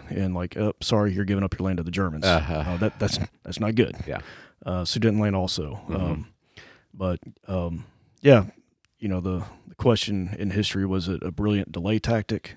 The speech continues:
Speaker 1: Because he immediately ramped up the war machine
Speaker 2: Mm.
Speaker 1: in Great Britain.
Speaker 2: Yeah.
Speaker 1: Um,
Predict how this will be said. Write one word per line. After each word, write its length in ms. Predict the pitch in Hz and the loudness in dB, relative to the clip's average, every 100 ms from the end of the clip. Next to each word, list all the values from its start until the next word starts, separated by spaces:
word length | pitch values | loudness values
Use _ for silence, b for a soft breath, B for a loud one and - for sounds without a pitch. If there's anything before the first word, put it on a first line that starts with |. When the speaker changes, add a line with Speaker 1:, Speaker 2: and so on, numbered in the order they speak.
| 220 | -18
Speaker 1:
Because 380 | 95 - 92 85 | -18 -6 -4 -2
he 100 | 117 | 0
immediately 800 | 85 92 117 110 78 85 85 80 - | 0 0 2 2 0 -4 -8 -10 -12
ramped 280 | 101 98 87 | -4 -2 0
up 100 | 98 | -4
the 60 | 90 | -2
war 200 | 101 90 | -2 -2
machine 420 | 78 73 82 98 80 | -4 -6 -6 -8 -10
Speaker 2:
Mm. 120 | 78 | -8
Speaker 1:
in 80 | 92 | -8
Great 220 | 85 - | -6 -8
Britain. 320 | 82 - 92 _ | -10 -14 -20 _
Speaker 2:
Yeah. 220 | - 73 78 b b b - | -10 -10 -10 b b b -12
Speaker 1:
Um, 300 | 87 87 87 | -8 -6 -8